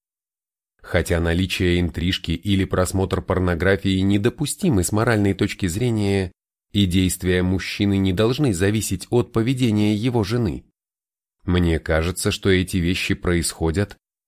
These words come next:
потому что базовые потребности мужчины не удовлетворяются в браке. Шестидесятилетний мужчина хочет чувствовать себя желанным,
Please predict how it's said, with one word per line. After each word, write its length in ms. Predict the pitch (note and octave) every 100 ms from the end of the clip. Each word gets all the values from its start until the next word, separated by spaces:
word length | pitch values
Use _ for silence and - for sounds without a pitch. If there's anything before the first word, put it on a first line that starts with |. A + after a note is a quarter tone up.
| _ _ _
потому 340 | A2+ D3 F3 G3+
что 220 | - D3
базовые 640 | G2+ C#3 B2+ B2 A#2+ A2+
потребности 640 | G#2+ G#2 A#2 G#2+ G#2 - G#2
мужчины 560 | G2 - - G#2 A#2+
не 260 | A#2 A#2 F3
удовлетворяются 1000 | E3+ C3+ B2 A2+ G#2+ G2 G2 F#2+ - F2
в 100 | C#2
браке. 500 | C2+ D#2 - D2 C2+ _ _ _ _ _ _ _ _ _ _ -
Шестидесятилетний 1200 | - F2 - E2+ D#2 D#2 D#2+ - E2 E2+ F2+ E2+
мужчина 560 | E2+ D#2 - E2+ F#2
хочет 460 | F2+ F2 F2+ G2+ -
чувствовать 520 | - G#2 - G#2 A2
себя 300 | - A2 A#2
желанным, 680 | A#2 D#3 D#3+ F#2 D2 C#2+